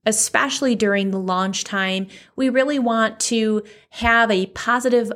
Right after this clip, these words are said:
mind frame. We want to be in that growth mindset. We want to be that resilient leader. So we're anticipating that there is gonna be,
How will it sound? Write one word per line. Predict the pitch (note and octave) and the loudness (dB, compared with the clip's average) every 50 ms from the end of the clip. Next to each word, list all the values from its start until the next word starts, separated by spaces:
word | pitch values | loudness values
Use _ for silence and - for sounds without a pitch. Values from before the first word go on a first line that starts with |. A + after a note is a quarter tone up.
| - - | -8 -8
mind | F#3+ F#3+ G3+ G3+ G3+ G#3 G#3 G3+ | -6 -4 -2 0 2 2 0 0
frame. | - - G#3 G#3 G#3 G3+ G3+ G3+ G3+ G3+ G3 - _ - | -2 -4 -2 0 0 0 2 2 0 -2 -2 -6 _ -4
We | G#3 G#3 | -2 0
want | G3+ G#3+ G#3 G#3+ | 0 2 2 2
to | |
be | G3 G#3+ G#3+ | 2 2 2
in | G#3 G3+ | 2 0
that | F#3+ F#3 - - - | 0 -2 -4 -6 -10
growth | - G3 G#3+ A3 A#3+ A#3+ A#3+ - | -4 0 2 2 2 2 0 0
mindset. | G#3+ G3+ G3+ G3+ G#3 G3+ G#3 - A3 G#3 G3+ G3 - - - - - - _ _ | -2 0 0 0 0 0 0 0 2 4 4 2 0 -4 -12 -20 -20 -20 _ _
We | - A3+ A3+ | 0 2 2
want | A3 A3 A3+ B3 C4 | 4 4 2 2 2
to | C#4 | 0
be | A3 A3+ A3 A3 | 0 0 0 0
that | G#3 G#3+ G3 F#3 - F#3 | 2 2 0 0 0 0
resilient | G3 F#3+ F#3 - F#3+ G#3 G#3 A#3 A#3 A#3 A3+ G#3 - - | 0 0 0 0 2 2 2 4 4 2 2 0 -2 -4
leader. | F#3 F3 G3+ G#3+ G#3+ A3+ A3+ A3+ A#3 | -4 -2 0 2 2 2 2 2 2
So | A3+ - - A3+ | 0 0 0 0
we're | G3 F#3+ G3 - | 0 0 -2 -2
anticipating | - G#3 G3+ G3+ G#3 - - E4+ F4+ - - E4 - G#3+ A3 G3+ G3 F#3+ F#3 F3+ F3+ F3+ - - - - - _ - | -2 -2 -2 -2 -4 -4 -4 -4 -2 -2 -2 -4 0 2 2 2 2 2 0 -2 -4 -6 -10 -16 -20 -20 -20 _ -2
that | F#3+ A3+ A3 G#3+ G#3+ A3 - | 0 2 2 2 2 2 2
there | A#3 A#3 | 2 2
is | A#3 - A#3 C4 D4+ D4+ - | 2 2 2 2 2 0 0
gonna | - C4 A3 G#3+ F3+ | 0 0 2 0 0
be, | - F#3+ F#3 F3+ F3 E3+ E3+ | 0 -2 -2 0 0 0 -2